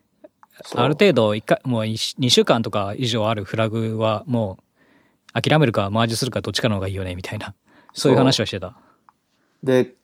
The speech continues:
Speaker 1: 結構だから、まあ、地味な作業っちゃ地味な作業なんだけど、リリース後に、リリースして何週間したか、後かに、その、チームメンバーが、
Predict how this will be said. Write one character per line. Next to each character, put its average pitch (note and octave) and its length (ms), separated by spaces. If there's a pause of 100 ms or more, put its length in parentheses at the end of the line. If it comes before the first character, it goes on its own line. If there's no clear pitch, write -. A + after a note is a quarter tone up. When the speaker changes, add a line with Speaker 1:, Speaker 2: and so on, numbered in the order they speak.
Speaker 1:
結 E3+ 220
構 B2 140
だ A2+ 100
か G#2 100
ら、 F2+ 340 (140)
ま A2+ 120
あ、 G#2 60
地 A2 160
味 D#3 80
な C3+ 100
作 A#2 180
業 G#2+ 100
っ - 40
ち G2+ 140
ゃ F2 120
地 E2+ 240
味 A2+ 80
な G#2 60
作 G#2 180
業 F#2+ 120
な F2+ 80
ん E2+ 40
だ F2 60
け - 80
ど、 F#2+ 60
リ G#2+ 120
リ C3+ 120
ー C#3 40
ス C#3 120
後 C3 140
に、 B2+ 300 (1080)
リ G#2+ 140
リ A#2+ 140
ー - 20
ス B2 160
し - 80
て A#2 300 (140)
何 A#2+ 180
週 B2 160
間 A2 160
し - 60
た G#2+ 120
か、 - 180
後 A2+ 380 (120)
か - 140
に、 A#2+ 300 (680)
そ - 140
の、 F#2+ 720
チ - 160
ー A#2+ 40
ム A2+ 60
メ A2 60
ン G#2 80
バ F#2 80
ー E2+ 40
が、 E2+ 200